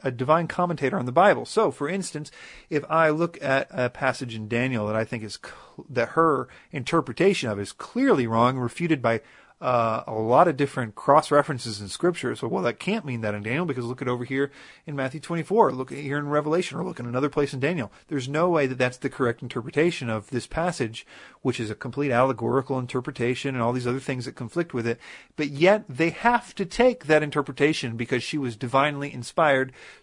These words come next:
to make that interpretation. So while you vehemently disagree that you hold her higher than the Bible, you absolutely must hold her higher than the Bible in terms of her interpretations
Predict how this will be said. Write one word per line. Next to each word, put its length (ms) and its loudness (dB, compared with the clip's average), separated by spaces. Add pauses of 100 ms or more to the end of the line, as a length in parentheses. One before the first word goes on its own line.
to 100 -10
make 160 -2
that 140 -4
interpretation. 640 0 (300)
So 420 2 (180)
while 280 4
you 200 -2
vehemently 480 -4
disagree 720 0 (120)
that 100 -4
you 100 -2
hold 160 0
her 100 -4
higher 220 2
than 80 -6
the 80 -6
Bible, 320 2
you 320 -8
absolutely 720 -6
must 500 0
hold 220 -4
her 140 -2
higher 280 -2
than 140 -8
the 80 -8
Bible 300 -2
in 120 -8
terms 300 -12
of 100 -16
her 160 -6
interpretations 800 -8